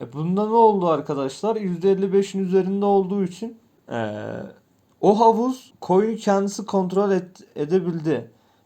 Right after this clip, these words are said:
E, ne oldu? Bu sefer saldırıya açık bir coin haline geldi.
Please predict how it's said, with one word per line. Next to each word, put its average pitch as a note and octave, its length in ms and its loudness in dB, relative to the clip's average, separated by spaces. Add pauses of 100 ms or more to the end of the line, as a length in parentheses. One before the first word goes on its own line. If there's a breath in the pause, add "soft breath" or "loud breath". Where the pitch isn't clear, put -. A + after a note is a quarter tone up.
E, F3 120 -8
ne G3+ 60 0
oldu? G3 320 2
Bu F#3 60 -8
sefer G3 400 0
saldırıya F#3 680 0
açık F#3+ 340 -6
bir F3+ 100 -6
coin F3+ 260 0
haline E3 460 -2
geldi. A#2+ 460 -6